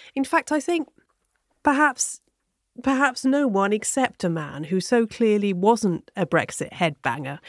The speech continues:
and true believer could have actually obtained Brexit, because he made it a fun experiment that a reasonably intelligent person could support. Now, I say that <laughs> in inverted commas, right?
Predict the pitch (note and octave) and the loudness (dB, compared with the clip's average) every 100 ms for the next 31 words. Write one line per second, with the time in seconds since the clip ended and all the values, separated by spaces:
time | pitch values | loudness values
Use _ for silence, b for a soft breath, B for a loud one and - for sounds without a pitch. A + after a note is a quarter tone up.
0 | B E3 D#3 - E3 D#3 D#3 D#3+ - - | B -6 -4 -2 -2 -2 -4 -4 -6 -12
1 | - B B C4+ C4+ C#4 B3 F#3 - - | -12 B B 2 2 0 0 0 -2 -6
2 | F3 E3+ G3+ - F3+ D3+ E3 A#3+ C#4 - | -4 -4 -4 -6 -6 -4 -2 0 -2 -4
3 | E3 - _ B B B - A#3 C4 - | -12 -12 _ B B B -2 2 2 2
4 | - D4+ D#4 C4 G#3+ G3+ - G3 - A#3 | 0 2 4 2 0 -2 -4 -6 -2 0
5 | C#4 - - F3 D3+ C#3 - - - B | 0 -4 -6 -6 -6 -8 -12 -16 -20 B
6 | B B G#3+ F#3+ G#3 A#3+ B3 C4 B3+ B3 | B B 0 0 2 2 2 0 0 -2
7 | G#3+ G#3 A3 G3+ G3 F#3+ - F#3 D#3+ - | -2 -2 -2 -2 -2 -6 -4 -4 -4 -6
8 | E3 B B - F#3+ - F#3 - F3+ - | -8 B B -4 -4 -4 -10 -4 -4 -4
9 | - - F#3 E3+ - F3+ G3 A3+ A3 G#3+ | -6 -2 0 0 0 -4 0 0 2 2
10 | B3 A3 G#3 G#3+ G3 - G#3+ E3 D#3 D3 | 4 4 4 2 0 2 2 0 -6 -4
11 | D#3+ | -4